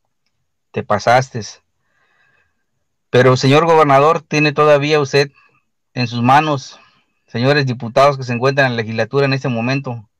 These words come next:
échenos la mano. Estamos en acuerdo en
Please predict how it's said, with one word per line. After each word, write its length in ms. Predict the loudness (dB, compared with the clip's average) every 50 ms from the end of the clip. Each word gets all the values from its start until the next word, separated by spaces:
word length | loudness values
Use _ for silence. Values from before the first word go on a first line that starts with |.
| _ _ _ _ _
échenos 380 | -6 -4 -2 -2 -2 -2 0
la 80 | 0 0
mano. 380 | 2 2 0 0 -2 -6 -8 -14 _ _ _ _ _ _ _ _ _ _ _ _ _ _ _ _ _ _ _ _ _ _ _ _ _ _ _ _ _ _
Estamos 420 | -10 -10 -2 -2 0 0 0 -2 0
en 100 | 0 0
acuerdo 460 | 0 0 2 0 0 0 0 0 0
en 220 | 0 -2 -4 -8